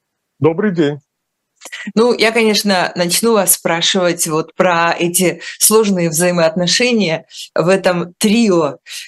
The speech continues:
Speaker 2: рубль, доллар и нефть. Мы тут только что буквально все наблюдали, как доллар, э, рубль,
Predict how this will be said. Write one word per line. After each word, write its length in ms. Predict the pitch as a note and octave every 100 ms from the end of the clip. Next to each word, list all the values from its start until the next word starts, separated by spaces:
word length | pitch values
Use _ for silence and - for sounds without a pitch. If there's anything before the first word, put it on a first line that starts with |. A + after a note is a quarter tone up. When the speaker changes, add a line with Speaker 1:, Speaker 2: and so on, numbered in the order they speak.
| -
Speaker 2:
рубль, 680 | - F#3+ C4+ A3 B3 A3+ - -
доллар 680 | E3 G3 A3+ G#3 G3 F3+ - - - -
и 100 | -
нефть. 520 | F#3+ F#3+ E3 - - -
Мы 160 | E3+
тут 240 | G3+ G3+ F3+
только 300 | A#3+ A3 G3
что 360 | - - A3+
буквально 520 | G3+ D#3+ E3+ D#3 D3+ D#3
все 220 | - G3
наблюдали, 560 | E3+ D#3 D#3+ F#3 A3 G#3
как 260 | - D3
доллар, 340 | C#3+ E3+ E3 F3
э, 300 | - D3+ D3
рубль, 440 | - D#3 D#3 C#3